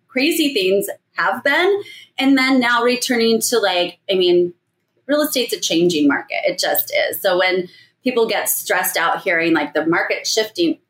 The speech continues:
you shouldn't, because it always, it always shifts, you know, things always change. Um, it, it does feel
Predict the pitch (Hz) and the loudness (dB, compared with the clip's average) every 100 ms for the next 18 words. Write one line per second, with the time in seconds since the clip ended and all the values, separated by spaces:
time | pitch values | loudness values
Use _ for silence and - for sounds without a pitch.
0 | _ 254 339 233 202 - 180 202 190 226 | _ -6 -2 -2 -2 -4 -2 -2 0 2
1 | 190 156 - - 240 160 - 135 175 - | 2 0 -2 -2 0 0 0 -2 -2 -6
2 | - 190 160 175 185 202 - 196 349 - | -6 -2 0 0 0 0 0 0 0 -4
3 | - - 302 311 349 - - - - _ | -4 -2 0 0 0 -6 -18 -20 -20 _
4 | 220 196 170 160 165 160 _ 220 214 - | -2 0 2 2 2 -2 _ -2 -2 -2
5 | 208 202 233 220 254 - - 220 196 180 | -2 -2 -2 0 -2 -4 -2 2 2 2
6 | 175 180 | 2 -2